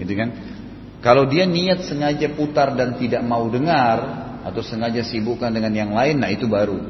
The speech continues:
gitu kan. Itu baru dilarang. Walaupun lebih afdal, kalau ada kegiatan, lebih afdalnya diberhentikan sementara sampai kembali lagi fokus untuk mendengarkan, kembali lagi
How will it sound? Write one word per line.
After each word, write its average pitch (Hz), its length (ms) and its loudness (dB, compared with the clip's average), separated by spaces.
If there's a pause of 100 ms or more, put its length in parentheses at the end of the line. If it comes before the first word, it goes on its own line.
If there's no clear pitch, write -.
(140)
gitu 85 160 -6
kan. 92 160 -4
Itu 104 160 -6
baru 107 240 -2
dilarang. 104 460 2 (500)
Walaupun 123 320 6
lebih 147 240 4
afdal, 107 720 4 (480)
kalau 113 160 6
ada 127 160 8
kegiatan, 127 800 4
lebih 120 160 2
afdalnya 117 800 2
diberhentikan 135 680 2 (520)
sementara 113 960 2 (240)
sampai 135 800 0
kembali 123 400 4
lagi 127 240 0
fokus 123 400 -2
untuk 110 240 -6
mendengarkan, 98 880 -6
kembali 107 240 -2
lagi 101 240 -4